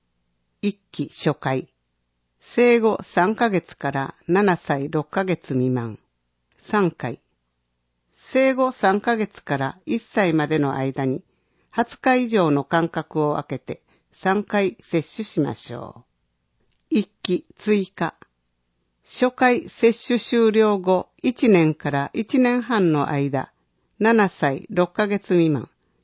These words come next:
一回、初回三回目終了後、一年から一年半の間に受けることで免疫が強化されます。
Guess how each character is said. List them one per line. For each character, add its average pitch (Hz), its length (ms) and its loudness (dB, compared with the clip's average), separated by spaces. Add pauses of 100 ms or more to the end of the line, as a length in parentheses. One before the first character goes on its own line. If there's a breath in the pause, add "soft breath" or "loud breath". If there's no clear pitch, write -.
(160)
一 190 180 -4 (160)
回、 135 260 -2 (880)
初 247 280 -2
回 226 360 0
三 233 340 0
回 254 260 0
目 240 160 2
終 233 280 0
了 208 300 0
後、 185 240 -4 (500)
一 240 300 -2
年 165 220 4
か 143 160 -6
ら 139 240 -4
一 240 240 -2
年 240 240 2
半 208 260 2
の 156 140 0
間 156 300 0
に 143 240 0
受 160 180 -4
け 185 40 2
る 160 120 -2
こ 147 140 -8
と 139 160 -2
で 131 200 -6 (300 soft breath)
免 202 340 6
疫 196 180 -8
が 226 140 -2
強 156 280 0
化 214 160 -6
さ 156 140 -2
れ 123 120 -4
ま 107 160 -6
す。 - 240 -20